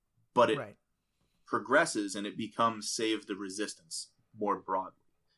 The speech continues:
Speaker 1: And so that's expressed most clearly when he's willing to crash into the battering ram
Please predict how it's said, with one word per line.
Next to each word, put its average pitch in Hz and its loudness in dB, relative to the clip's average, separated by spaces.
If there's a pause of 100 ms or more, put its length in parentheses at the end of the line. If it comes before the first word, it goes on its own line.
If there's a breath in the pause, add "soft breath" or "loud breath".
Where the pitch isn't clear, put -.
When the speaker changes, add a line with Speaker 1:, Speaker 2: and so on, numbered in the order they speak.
(140)
Speaker 1:
And 101 -8
so 104 2
that's 104 0
expressed - -2
most 98 -6
clearly 107 0
when 101 -6
he's 101 -12
willing 104 -2
to 98 -12
crash 101 -2
into 98 -10
the 95 -12
battering 98 -2
ram 90 -20